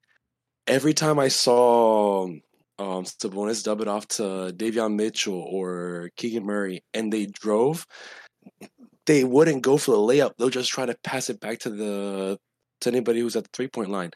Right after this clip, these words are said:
It never worked. We weren't hitting our three-pointers.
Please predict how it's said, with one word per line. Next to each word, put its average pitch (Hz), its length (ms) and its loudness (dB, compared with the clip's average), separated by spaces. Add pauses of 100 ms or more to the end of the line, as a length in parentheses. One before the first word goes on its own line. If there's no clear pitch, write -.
(380)
It 123 200 -2
never 123 580 -2
worked. 117 420 0 (460)
We 110 140 0
weren't 117 240 0
hitting 120 420 -4
our 113 100 -4
three-pointers. 95 800 -6